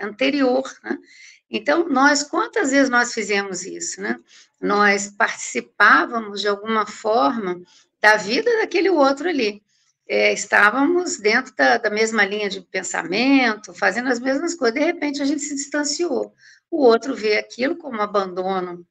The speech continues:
né? É, se sente injustiçado. E a gente, quando recebe na casa espírita pessoas que vêm dizendo assim, "Eu estou sendo vítima", né? A gente tem que parar e pensar, né? Vamos analisar,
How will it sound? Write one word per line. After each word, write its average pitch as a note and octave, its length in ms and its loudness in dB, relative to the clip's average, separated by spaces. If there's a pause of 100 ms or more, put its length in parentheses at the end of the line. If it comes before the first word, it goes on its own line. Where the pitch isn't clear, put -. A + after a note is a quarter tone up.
(120)
né? A#3+ 360 2
É, G3+ 260 0
se G3+ 180 -8
sente G#3+ 380 -8
injustiçado. F#3 1000 0 (680)
E A#3 260 0
a C#4 100 6
gente, C4+ 300 2
quando C#4 280 0
recebe C4 480 0
na A#3 100 -6
casa A3+ 260 -2
espírita G#3 460 -10
pessoas G3 800 -2 (800)
que G3 160 0
vêm G#3 320 0
dizendo F#3+ 380 0
assim, G3 240 -6
"Eu A3 80 0
estou C4+ 240 -2
sendo C4+ 340 0
vítima", G#3+ 640 -2
né? C4 260 0 (320)
A G3 120 2
gente G#3+ 440 -4 (640)
tem G#3+ 140 0
que - 80 -16
parar G#3 320 4
e G#3 60 -2
pensar, A3+ 560 -2
né? F3+ 100 0
Vamos F3+ 220 -4
analisar, G3 680 -2